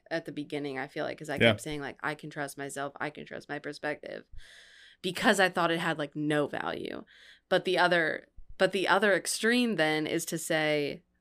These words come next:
Speaker 1: "I'm the only one that matters and whatever anyone says doesn't matter." And I feel like that's what that's saying.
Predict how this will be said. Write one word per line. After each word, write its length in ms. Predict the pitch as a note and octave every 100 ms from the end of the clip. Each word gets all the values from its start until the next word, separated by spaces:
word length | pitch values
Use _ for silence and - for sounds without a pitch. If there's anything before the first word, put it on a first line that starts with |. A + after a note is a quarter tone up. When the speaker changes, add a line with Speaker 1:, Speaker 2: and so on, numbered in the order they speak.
| -
Speaker 1:
"I'm 260 | E3 A3+ B3
the 80 | G3
only 280 | F#3+ F#3
one 200 | F3 D#3+
that 100 | D3+
matters 440 | - D3 D3 C#3+ D3
and 300 | D#3 D#3 D#3
whatever 460 | D3 D#3+ - D#3+ D#3+
anyone 380 | D#3+ D#3 D3+
says 480 | D3 D#3 C#3+ C#3+ D#3+ _
doesn't 320 | D3 D3 F3+
matter." 340 | G#3+ A3 A3+ A#3
And 200 | A3 F3
I 60 |
feel 140 | D#3+ F3
like 140 | D3+
that's 220 | - D3+ -
what 180 | D#3
that's 300 | - C3 -
saying. 480 | - G3 G3 G3+ G#3